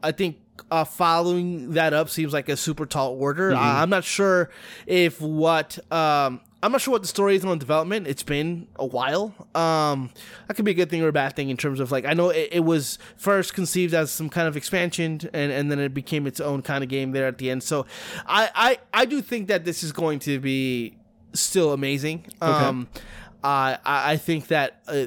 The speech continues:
Speaker 1: people who love Hollow Knight are going to absolutely be enthralled with Silksong.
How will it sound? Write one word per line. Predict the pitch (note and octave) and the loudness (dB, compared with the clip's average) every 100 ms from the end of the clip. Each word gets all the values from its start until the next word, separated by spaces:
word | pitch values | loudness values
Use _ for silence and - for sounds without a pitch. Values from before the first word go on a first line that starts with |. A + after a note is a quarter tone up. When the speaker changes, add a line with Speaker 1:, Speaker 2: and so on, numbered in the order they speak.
| C#3 | -2
Speaker 1:
people | E3+ D#3 | -2 0
who | C#3+ | 0
love | C#3+ D3 | 0 0
Hollow | C3+ C#3+ D3 | 0 0 0
Knight | D3 | 0
are | C3+ | -2
going | C3 C3+ C3 | -2 -4 -4
to | C#3 | -2
absolutely | C3+ - D3 C#3 C3 B2 - - D#3+ | -2 -4 -8 -4 -2 -4 -10 -14 -6
be | C#3+ C#3 | -2 -2
enthralled | B2 - C#3+ B2 B2 A#2 C#3 | -4 -4 -2 -2 -2 -6 -6
with | C#3+ | -6
Silksong. | B2 D3 C#3 - C#3 C#3+ | -4 -4 -4 -2 -2 -4